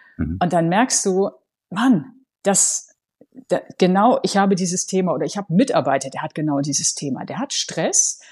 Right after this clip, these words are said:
Speaker 2: der ist überfordert. Wir haben die Challenge, Challenge gleich dieser Pferdehänger zum Beispiel. Pferd sagt, Gehe ich nicht rein, warum auch immer. Ich habe Trauma gehabt, ich habe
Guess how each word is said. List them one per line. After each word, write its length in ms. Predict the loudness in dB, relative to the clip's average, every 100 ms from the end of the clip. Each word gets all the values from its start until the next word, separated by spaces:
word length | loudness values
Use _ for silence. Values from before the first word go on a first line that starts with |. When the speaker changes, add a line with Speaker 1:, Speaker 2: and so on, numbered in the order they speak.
| _
Speaker 2:
der 80 | -4
ist 120 | -4 -2
überfordert. 640 | -2 -2 -2 0 2 2
Wir 100 | 0
haben 140 | 2 2
die 100 | 2
Challenge, 420 | 0 0 0 -2 -4 -8 _
Challenge 360 | -2 0 2 2 0
gleich 360 | 0 0 -2 -4
dieser 320 | -2 0 -2 _ -6
Pferdehänger 600 | 0 2 2 -2 -2 -4
zum 180 | -2 0
Beispiel. 520 | 0 -2 -2 -2 -2 _ _ _
Pferd 260 | 0 0 2
sagt, 260 | 2 0 -4 _
Gehe 160 | 2 2
ich 140 | 4
nicht 180 | 0 0
rein, 300 | 2 2 2 0
warum 240 | 0 2
auch 200 | 0 -2
immer. 280 | -2 -2 -4 -10
Ich 100 | -10
habe 100 | -6
Trauma 360 | 0 2 4
gehabt, 340 | 2 2 0 -2
ich 140 | -6
habe 160 | -6